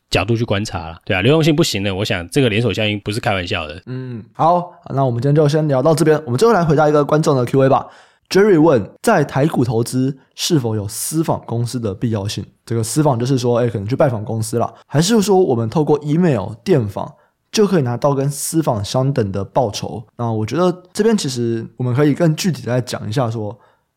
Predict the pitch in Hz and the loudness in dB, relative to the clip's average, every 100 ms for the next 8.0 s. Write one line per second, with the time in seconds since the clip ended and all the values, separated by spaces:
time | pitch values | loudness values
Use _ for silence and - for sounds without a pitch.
0 | - 120 156 170 110 98 98 143 113 101 | -8 -2 2 2 0 -4 -2 -2 -2 -6
1 | 98 98 104 139 117 110 - 123 190 160 | -8 -8 -6 -2 -2 -4 -4 -2 0 2
2 | 156 117 104 120 123 - 113 110 110 - | 2 0 -4 -4 -4 -6 -6 -6 -8 -4
3 | 120 117 127 _ 135 170 113 131 139 143 | -4 -4 -8 _ 2 2 2 -4 -2 0
4 | 160 123 127 139 104 - - - _ 240 | 0 0 0 -2 -4 -6 -12 -18 _ 0
5 | 208 180 120 135 143 107 107 175 139 - | 2 2 0 0 0 0 0 -2 -2 -2
6 | 120 131 165 180 143 110 131 113 - _ | -4 -2 0 0 0 -2 -2 -4 -8 _
7 | _ - 117 127 170 190 165 139 - | _ -6 -4 0 0 2 2 0 -2